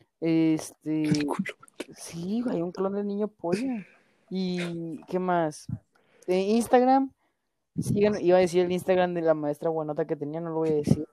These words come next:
Speaker 2: <laughs> No, pendejo.
Speaker 1: No lo voy a decir. Síganme en mi Insta como dariance punto escobar.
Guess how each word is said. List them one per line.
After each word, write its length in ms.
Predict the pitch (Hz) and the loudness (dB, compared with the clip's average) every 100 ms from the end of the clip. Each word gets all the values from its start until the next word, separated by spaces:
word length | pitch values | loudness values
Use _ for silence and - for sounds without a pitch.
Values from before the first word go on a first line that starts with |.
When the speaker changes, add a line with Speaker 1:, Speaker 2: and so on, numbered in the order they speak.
| - | -4
Speaker 2:
<laughs> 160 | - - | 0 8
No, 280 | 139 156 160 | 8 10 8
pendejo. 400 | 156 156 135 127 | 8 10 8 10
Speaker 1:
No 60 | 127 | 8
lo 100 | 123 | 8
voy 140 | 160 160 | 6 4
a 40 | |
decir. 300 | 156 151 175 - - - _ | 2 0 -8 -10 -20 -20 _
Síganme 920 | - - 185 214 226 226 226 220 - | -14 -10 -4 0 0 0 -2 -2 -2
en 140 | 196 185 | -4 -2
mi 240 | 175 196 | -2 -2
Insta 440 | 208 - 226 220 - _ | -2 -2 0 0 0 _
como 560 | - 214 214 220 226 220 _ _ _ _ _ - | 0 2 4 2 2 -2 _ _ _ _ _ 0
dariance 680 | 175 185 185 208 226 240 | 8 8 8 6 4 2
punto 500 | 226 - 226 202 240 | 0 0 -2 2 4
escobar. 760 | 208 202 - 175 175 139 135 | 4 2 2 6 6 6 0